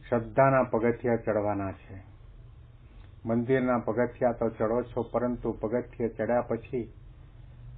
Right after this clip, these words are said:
ઉપર ગયા પછી, ઠાકોરજી પાસે ઊભા રહ્યા પછી તમને શ્રદ્ધા બેસે છે કે આ મૂર્તિમાં ભગવાન છે? તમને શ્રદ્ધા છે કે ભગવાન તમારાથી દસ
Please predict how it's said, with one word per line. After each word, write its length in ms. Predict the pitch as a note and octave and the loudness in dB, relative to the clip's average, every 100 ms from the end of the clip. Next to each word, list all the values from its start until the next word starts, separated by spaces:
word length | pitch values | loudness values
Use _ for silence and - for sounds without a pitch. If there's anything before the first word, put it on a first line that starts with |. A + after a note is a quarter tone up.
| - - | -16 -4
ઉપર 340 | B2 - C#3+ | 0 6 6
ગયા 340 | A#2+ A#2+ B2+ C3 | 8 6 8 8
પછી, 340 | B2+ A#2+ B2+ | 6 0 0
ઠાકોરજી 540 | A#2 A2+ A#2+ C#3 C3 B2 | -2 -2 0 2 2 4
પાસે 360 | B2 A#2+ - | 4 4 2
ઊભા 320 | A2+ G2+ B2 | 0 2 4
રહ્યા 240 | A#2+ B2 A#2 | 6 6 4
પછી 400 | - A2+ - - | 2 -2 -4 -6
તમને 240 | A2+ A#2 A2 | 0 2 0
શ્રદ્ધા 420 | - G2+ G2 A#2+ | -2 -4 0 2
બેસે 380 | A2 G2+ C3 B2 | 2 -2 -4 -2
છે 160 | D3 | -2
કે 120 | C#3+ | 0
આ 20 | B2 | 0
મૂર્તિમાં 520 | G#2+ A2 - B2 A2+ | 0 -2 0 0 0
ભગવાન 500 | F#2+ G2 G#2+ A#2 B2 | -2 -2 0 0 -2
છે? 260 | - C3+ C#3 - - - - - - - - - - - - - - - - - - - - | -2 -4 -4 -8 -14 -14 -16 -18 -18 -18 -18 -20 -18 -18 -18 -18 -18 -18 -18 -18 -18 -12 -2
તમને 220 | A#2 B2 | 2 2
શ્રદ્ધા 480 | - A2 G#2 C3+ C#3 | 2 0 6 8 8
છે 220 | C#3 D3 | 8 4
કે 80 | A2+ | 4
ભગવાન 640 | G#2+ A#2 B2 C#3 D3 D3+ - - - - - - - - - - - - | 2 6 6 8 6 4 -4 -16 -18 -18 -20 -20 -20 -18 -18 -18 -20 -4
તમારાથી 520 | A2+ A#2 C3+ C#3 C#3 C3 | 4 8 10 10 8 6
દસ 200 | C3 | 8